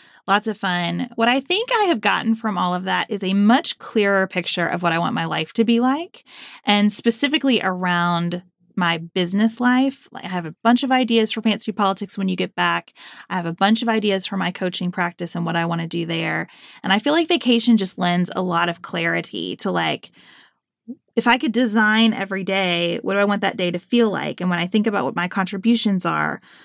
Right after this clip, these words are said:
what do I want those to be? And when I think about the kind of people I wanna surround myself with, what does that look like? And I just had some really good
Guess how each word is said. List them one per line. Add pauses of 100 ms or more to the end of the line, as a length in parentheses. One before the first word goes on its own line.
(140)
what
do
I
want
those
to
be?
And
when
I
think
about
the
kind
of
people
I
wanna
surround
myself
with,
what
does
that
look
like?
And
I
just
had
some
really
good